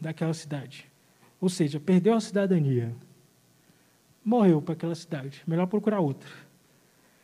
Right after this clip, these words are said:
Existe um livro da vida de Deus na eternidade.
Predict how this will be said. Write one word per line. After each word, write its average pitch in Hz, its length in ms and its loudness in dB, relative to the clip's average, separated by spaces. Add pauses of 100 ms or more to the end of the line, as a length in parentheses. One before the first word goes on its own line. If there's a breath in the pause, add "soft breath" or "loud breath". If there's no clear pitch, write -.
(1300 soft breath)
Existe 285 340 8
um 269 80 4
livro 247 280 4
da 190 160 4
vida 175 280 2
de 156 120 -2
Deus 131 680 -2 (640 soft breath)
na 185 180 0
eternidade. 147 800 -2